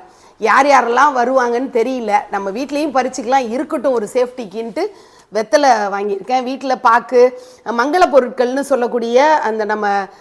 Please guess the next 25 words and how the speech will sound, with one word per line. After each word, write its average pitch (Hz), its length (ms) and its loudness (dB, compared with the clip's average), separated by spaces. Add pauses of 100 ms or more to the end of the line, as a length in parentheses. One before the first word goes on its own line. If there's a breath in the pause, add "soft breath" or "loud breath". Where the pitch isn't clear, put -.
(280 loud breath)
அ, 208 200 4 (200)
இது 277 240 -2
வச்சு, 240 440 4
அதாவது 214 680 2 (720)
வர்றவங்களுக்கு 277 520 2
வெத்தலை 294 220 0
பாக்கு 254 280 2
தாம்பூலம், 285 640 0 (380 loud breath)
அது 277 380 0
போதுமான 277 520 6
அளவுக்கு 294 420 2
மஞ்சள் 262 400 0
குங்குமம்லாம் 262 720 0
கிலோ 269 220 6
கணக்குல 277 400 0
வாங்கி 254 280 0
வச்சிருக்கேன். 240 560 -2
அதெல்லாம் 247 360 0
நம்ம 220 180 -4
வீட்ல 233 300 -6
இருந்தே 233 380 -2
நம்ம 220 260 -6
எடுத்து 202 300 -8
கொடுத்துட 233 380 -8
முடியும். 196 380 -4